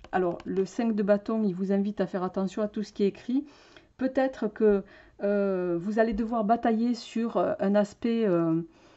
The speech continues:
euh, et c'est peut-être, euh, pour ça que vous avez, vous avez la, le doute qui est tombé, euh, et qu'ici on a la notion de, de,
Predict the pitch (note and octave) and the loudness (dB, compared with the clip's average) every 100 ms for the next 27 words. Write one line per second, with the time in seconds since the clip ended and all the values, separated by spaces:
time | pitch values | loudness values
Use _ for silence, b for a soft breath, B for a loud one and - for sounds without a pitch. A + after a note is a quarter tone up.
0 | b b - E3+ E3+ E3+ F3 - A3 G3+ | b b -6 -4 -4 -6 -6 -4 -4 -2
1 | F3+ E3+ F#3 - A3 A3 F3+ F3+ F3+ F3 | -2 -2 -8 -6 -4 -4 -4 -2 0 0
2 | F#3 E3 F3 F3+ F3+ F#3+ E3+ D#3+ E3+ G3 | -2 -4 -4 -2 0 0 0 -2 -4 -6
3 | G#3+ G3 F3+ - F3+ F3 A3+ B3+ B B | -6 -4 -4 -2 0 0 0 -4 B B
4 | B B - F3+ F3+ E3+ - F3+ - E3+ | B B -6 -2 0 0 0 -4 -4 -10
5 | - A3+ G3 F3+ F3 F#3 F3+ - G#3 G3 | -6 -2 0 0 2 0 -2 -2 -2 0
6 | E3+ D#3+ - - _ - - - - _ | -2 -4 -6 -14 _ -18 -16 -20 -20 _
7 | _ _ _ _ - - _ - F2+ B2+ | _ _ _ _ -20 -20 _ -18 -6 -2
8 | F#3 D#3 - - | 0 -2 -6 -8